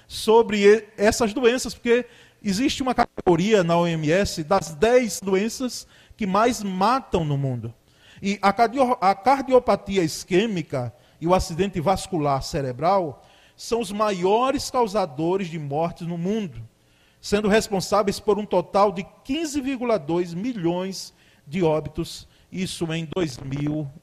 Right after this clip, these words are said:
e dezesseis. Doenças, cardiopatia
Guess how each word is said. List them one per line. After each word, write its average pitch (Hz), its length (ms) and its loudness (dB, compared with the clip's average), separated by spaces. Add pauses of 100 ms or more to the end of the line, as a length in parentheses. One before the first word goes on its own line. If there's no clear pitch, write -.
e 160 120 -8
dezesseis. 127 840 -10 (320)
Doenças, - 880 -2 (380)
cardiopatia 196 1040 0